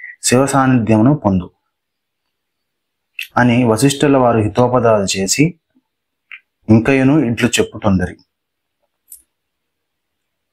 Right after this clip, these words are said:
ద్వితీయోధ్యాయము, రెండో రోజు పారాయణము సమాప్తము. విన్నారు కదండి రెండో రోజు పారాయణము.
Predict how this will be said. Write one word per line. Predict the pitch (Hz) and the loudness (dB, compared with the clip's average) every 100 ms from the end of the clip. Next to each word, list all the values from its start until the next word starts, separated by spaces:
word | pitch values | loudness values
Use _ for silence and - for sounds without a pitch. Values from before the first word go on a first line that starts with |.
| _ 127 | _ 0
ద్వితీయోధ్యాయము, | 117 127 139 131 110 101 98 101 160 165 - | 2 2 2 2 2 2 0 -2 -4 -8 -2
రెండో | 101 117 135 131 | 2 4 4 2
రోజు | 113 95 - | 0 -2 -2
పారాయణము | 98 101 104 98 131 | 0 2 0 0 -2
సమాప్తము. | 151 98 92 - - 85 _ _ _ _ _ _ _ _ _ _ _ - _ _ _ _ _ _ _ _ _ _ _ _ _ _ _ _ _ _ _ _ _ _ - | -2 -4 -6 -10 -18 -18 _ _ _ _ _ _ _ _ _ _ _ -20 _ _ _ _ _ _ _ _ _ _ _ _ _ _ _ _ _ _ _ _ _ _ 0
విన్నారు | 120 127 131 | 2 2 2
కదండి | 120 110 117 156 | 0 0 2 2
రెండో | 120 107 113 | 0 -2 -2
రోజు | 113 107 - | -2 -4 -2
పారాయణము. | 101 101 98 113 196 | 0 0 -4 -2 -4